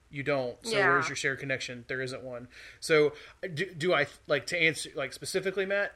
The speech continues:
Speaker 1: I think it would have helped. But my second thought to it is that I, I love that this is one of those examples of where it's accepted in one direction, but it would have been, I mean, it was creepy.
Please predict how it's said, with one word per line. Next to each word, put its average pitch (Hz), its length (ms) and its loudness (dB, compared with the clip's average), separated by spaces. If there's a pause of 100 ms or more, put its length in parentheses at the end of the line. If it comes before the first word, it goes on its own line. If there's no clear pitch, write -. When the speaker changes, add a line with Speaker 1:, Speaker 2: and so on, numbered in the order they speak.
Speaker 1:
I 143 60 0
think 180 200 -6
it 160 80 -6
would 143 100 4
have 127 100 -4
helped. 123 360 -4 (840)
But 156 200 2
my 143 120 0
second 156 400 0
thought 196 240 -4
to 240 160 -4
it 240 200 -4 (320)
is 143 320 0
that 135 300 2 (560)
I, 151 240 0
I 139 120 4
love 165 320 2
that 156 120 -6
this 156 140 -4
is 143 120 -6
one 151 140 -2
of 143 100 0
those 143 160 -2
examples 135 680 -4 (520)
of 135 220 0
where 147 240 6
it's 143 280 0
accepted 190 800 0 (520)
in 135 220 -2
one 143 180 -2
direction, 165 640 -2
but 147 180 -4
it 151 80 0
would 139 160 0
have 135 120 0
been, 139 340 0 (280)
I 175 40 -6
mean, 180 80 4
it 185 40 4
was 185 100 0
creepy. 135 520 -4